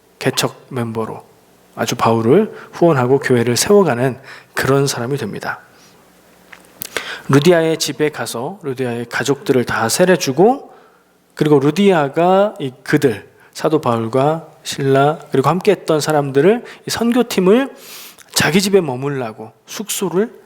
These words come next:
제공을 합니다. 그리고 나서 또 복음을 전할 길을 찾고 나가고 있는데,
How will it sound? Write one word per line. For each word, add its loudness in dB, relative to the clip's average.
제공을 0
합니다. -8
그리고 4
나서 0
또 2
복음을 -2
전할 -2
길을 -2
찾고 2
나가고 2
있는데, 0